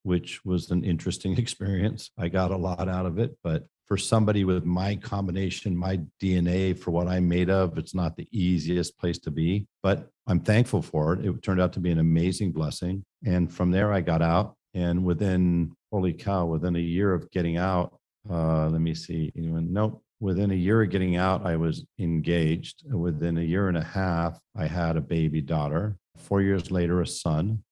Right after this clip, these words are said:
Elise and Trey, nicest humans you could ever meet.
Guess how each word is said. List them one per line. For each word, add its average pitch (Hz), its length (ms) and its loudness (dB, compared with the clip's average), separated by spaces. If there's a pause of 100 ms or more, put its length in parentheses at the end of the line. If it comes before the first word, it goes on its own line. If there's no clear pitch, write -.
Elise 87 520 0
and 80 140 -2
Trey, 82 380 0
nicest 85 680 -2
humans 82 300 -2
you 76 80 -6
could - 220 -12
ever 90 280 -2
meet. 78 260 -2